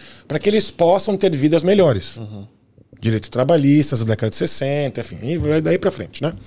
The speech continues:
Speaker 1: Movimentos sociais e assim por diante. A vida pras pessoas hoje tá melhor do que ela era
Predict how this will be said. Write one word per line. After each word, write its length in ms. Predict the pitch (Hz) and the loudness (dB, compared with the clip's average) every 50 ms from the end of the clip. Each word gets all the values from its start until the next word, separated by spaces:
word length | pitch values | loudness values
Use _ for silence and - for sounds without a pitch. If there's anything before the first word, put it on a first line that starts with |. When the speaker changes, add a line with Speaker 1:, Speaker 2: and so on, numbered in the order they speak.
| - - - - - | -20 -20 -20 -10 -6
Speaker 1:
Movimentos 340 | - 120 117 117 117 104 - | -4 -2 0 0 0 0 0
sociais 460 | 135 127 - - 175 151 147 151 143 | -2 0 2 2 4 4 4 4 2
e 40 | 120 | 0
assim 120 | 131 139 | -2 -2
por 140 | 127 - 143 | -2 -2 -2
diante. 320 | 131 110 95 - - - - _ _ _ _ _ _ - - - - | -2 -4 -6 -8 -12 -20 -20 _ _ _ _ _ _ -20 -20 -6 -2
A 100 | 135 127 | -2 0
vida 360 | 107 110 156 220 247 254 220 | 0 2 2 2 4 4 2
pras 140 | 165 156 - | 2 2 0
pessoas 420 | - 143 - - 135 120 113 101 | 0 0 0 2 2 2 2 2
hoje 380 | 113 165 226 247 120 101 90 - - _ _ _ _ _ _ _ _ _ _ | 4 4 4 4 4 0 -4 -10 -16 _ _ _ _ _ _ _ _ _ _
tá 100 | - 135 | -2 0
melhor 460 | 135 143 170 185 185 180 151 135 127 135 | 2 4 4 4 4 4 4 4 4 2
do 80 | 135 | 2
que 60 | - | 2
ela 100 | 160 156 | 2 4
era 120 | 156 170 | 4 4